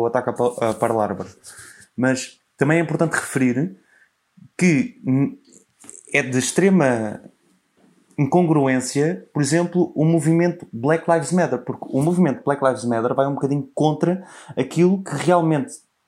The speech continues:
eh, vai um bocadinho contra, contra aquilo que realmente defendiam no início.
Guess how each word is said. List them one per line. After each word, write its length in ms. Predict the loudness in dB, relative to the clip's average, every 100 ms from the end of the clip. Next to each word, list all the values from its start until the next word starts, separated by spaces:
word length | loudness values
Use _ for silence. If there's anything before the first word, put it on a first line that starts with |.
| -8
eh, 80 | -6 -6 -14 _ _ -10
vai 200 | 0 2
um 20 |
bocadinho 260 | 2 2 2
contra, 260 | 2 2 0
contra 360 | 0 0 4
aquilo 200 | 2 2
que 140 | -2 2
realmente 320 | 2 2 -2
defendiam 520 | 0 2 4 4 0 -8 _ _ _
no 160 | 0 2
início. 460 | 2 0 -2 -10